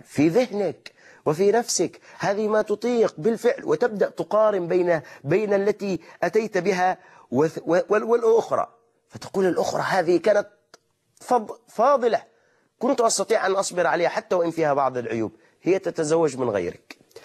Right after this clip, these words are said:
فلما تتزوج من غيرك تجد زوجاً ظالماً، تجد زوجاً يعني أتعبها وأتعسها، فتبدأ تتذكر الزوج الأول وتقول: "يا ليتني كنت أرحت هذا الرجل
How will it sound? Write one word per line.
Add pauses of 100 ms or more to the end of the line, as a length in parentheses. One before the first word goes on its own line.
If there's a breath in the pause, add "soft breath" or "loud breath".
(240 loud breath)
فلما
تتزوج
من
غيرك
تجد
زوجاً
ظالماً، (720 soft breath)
تجد
زوجاً
يعني
أتعبها
وأتعسها، (440)
فتبدأ
تتذكر
الزوج
الأول
وتقول: (380 loud breath)
"يا
ليتني
كنت
أرحت
هذا
الرجل